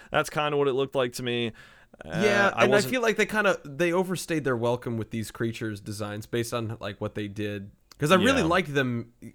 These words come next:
Speaker 2: interlaced throughout.
Speaker 1: Sure.
Speaker 2: Uh, rather than just, like, some big conflict at the end. Uh, I don't know.
Speaker 1: Yeah.
Speaker 2: Th-, this stor-, this story kind of soured me on the beginning a
Speaker 1: Yeah,
Speaker 2: bit
Speaker 1: it does, doesn't it?
Speaker 2: because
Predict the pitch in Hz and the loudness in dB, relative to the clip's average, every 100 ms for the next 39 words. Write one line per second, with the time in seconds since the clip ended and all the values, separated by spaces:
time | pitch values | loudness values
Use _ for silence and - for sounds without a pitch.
0 | _ 165 151 123 123 135 - - 131 113 | _ 2 2 2 -2 -4 -10 -8 -4 -4
1 | 104 131 156 - - - 143 - 117 113 | -2 -4 -6 -8 -6 -2 -2 0 -2 0
2 | 123 127 123 120 113 117 123 113 - 120 | 0 0 -2 -2 -2 -4 -4 -6 -4 -4
3 | 113 117 113 110 113 107 123 113 113 - | -2 -2 -2 -4 -4 -4 -4 -6 -6 -10
4 | 104 107 110 120 - - 110 104 160 147 | -10 -8 -8 -8 -10 -8 -8 -4 -2 -2
5 | 104 104 98 - - - 139 160 - 185 | -4 -10 -12 -16 -20 -6 2 2 2 -2
6 | 262 - - 202 196 190 151 214 254 320 | -6 -8 -6 -2 -2 -2 -4 -4 -2 -2
7 | 269 240 190 185 175 131 - 151 147 147 | -2 -2 -2 -2 -2 -2 -4 0 0 0
8 | 135 135 131 127 120 113 113 - 131 113 | -4 -4 -4 -4 -4 -4 -6 -6 -6 -2
9 | 113 95 123 120 107 98 92 - - - | -4 -2 -2 0 -2 -6 -14 -18 -20 -20
10 | - _ _ _ - - 113 123 107 90 | -20 _ _ _ -10 0 2 4 2 2
11 | 110 113 - 143 127 123 117 | 2 2 4 4 4 2 -2